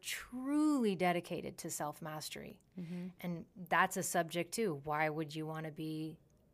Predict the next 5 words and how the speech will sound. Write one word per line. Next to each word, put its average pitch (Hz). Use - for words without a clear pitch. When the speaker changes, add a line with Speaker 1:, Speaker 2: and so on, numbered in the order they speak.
Speaker 1:
self-mastered, 180
right? 175
Speaker 2:
Right. -
Speaker 1:
<clears throat> 208
But 190